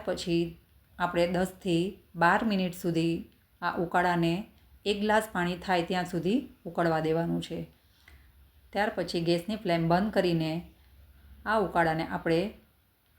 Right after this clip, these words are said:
ગરમ ગરમ સર્વ કરી દેશું. આ ઉકાળો થોડો નવસેકો હોય ત્યારે જ પીવાનો ફાયદાકારક છે. આ વધેલા મસાલાને આપણે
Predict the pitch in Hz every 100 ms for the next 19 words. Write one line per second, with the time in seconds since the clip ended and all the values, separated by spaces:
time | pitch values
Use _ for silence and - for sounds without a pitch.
0 | _ - 175 196 175 165 196 254 - -
1 | _ - 175 170 170 165 165 175 - 170
2 | 170 - _ _ _ _ _ _ _ _
3 | _ _ _ _ - 220 226 185 180 165
4 | 165 180 202 - 190 170 175 175 190 190
5 | 208 202 190 170 208 220 185 190 - -
6 | - 170 175 208 233 - - 180 165 165
7 | 202 285 - 175 170 156 156 160 156 -
8 | 165 165 165 - - - - - - -
9 | - - - - _ - - - - -
10 | - - - - - 214 208 170 170 196
11 | 247 240 190 175 170 170 - - 165